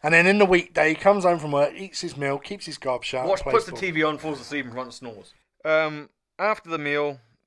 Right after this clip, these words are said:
Speaker 2: everything breaks down. There's this woman there that, I didn't get the name of the character, but she, um, she talks about, um, the fact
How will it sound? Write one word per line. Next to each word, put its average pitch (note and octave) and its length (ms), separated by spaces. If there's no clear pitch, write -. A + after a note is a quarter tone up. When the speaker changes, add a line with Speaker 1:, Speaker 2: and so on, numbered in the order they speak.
Speaker 2:
everything D3+ 300
breaks C#3 280
down. C#3 420
There's C3+ 160
this B2+ 160
woman D#3 460
there C3+ 480
that, B2 340
I A2+ 80
didn't A2+ 160
get G2+ 100
the A2 60
name A2 140
of G2+ 60
the G#2 40
character, A2+ 400
but A2 160
she, B2 380
um, A2+ 240
she E3 400
talks - 420
about, C#3 520
um, A#2+ 600
the A2 60
fact B2+ 380